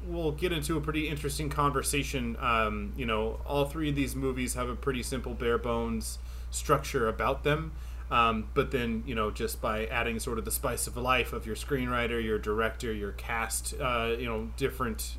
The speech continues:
um, different ways that you want to approach the theme, you can get sort of a grab bag of, of different results, I think, as we'll see, and, uh, I think the conversation should, hopefully, be pretty interesting.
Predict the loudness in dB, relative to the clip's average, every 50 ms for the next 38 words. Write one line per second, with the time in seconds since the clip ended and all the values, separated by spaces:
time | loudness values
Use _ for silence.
0 | -4 0 0 2 2 0 -2 -4 -8 -8 -8 -6 -6 -6 -6 -6 -10 -10 -10 -10
1 | -8 -8 -4 -2 -2 0 0 0 -2 2 4 4 4 4 4 2 2 4 4 4
2 | 2 2 0 2 4 4 4 4 2 -4 -6 -6 -2 2 4 4 6 6 4 2
3 | 0 -2 -6 -8 -8 -6 -4 -4 -2 0 0 0 4 8 8 8 8 4 -6 -6
4 | 0 6 6 8 8 6 4 0 -2 0 2 4 4 4 4 2 2 2 4 4
5 | 6 6 6 6 4 2 2 0 -2 -2 -2 -2 -2 -2 -2 0 2 2 2 2
6 | 0 -2 -4 -6 -4 -4 -4 -2 0 0 -2 -2 -2 -2 -2 0 0 2 0 0
7 | 0 -2 -4 -6 -4 -4 -2 -2 -2 -2 -2 0 0 -2 -2 -2 -2 -2 -4 -2
8 | 0 0 0 0 -2 -2 -2 -2 -2 -2 -4 -6 -6 -6 -8 -8 -6 -2 0 0
9 | 0 0 -2 0 4 4 4 4 2 0 0 0 0 0 -4 -6 -6 -4 -2 -2
10 | -2 -2 -2 -4 -4 -4 -4 -4 -6 -8 -8 -8 -8 -8